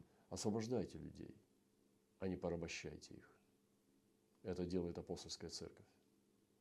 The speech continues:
Она пош-, возвышает человека над его судьбой. Она поднимает человека,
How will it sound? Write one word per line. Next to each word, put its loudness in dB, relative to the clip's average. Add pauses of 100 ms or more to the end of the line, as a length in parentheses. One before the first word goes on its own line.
(280)
Она 4
пош-, 2
возвышает 2
человека -8 (460)
над 0
его -4
судьбой. -8 (680)
Она 2
поднимает 2
человека, -6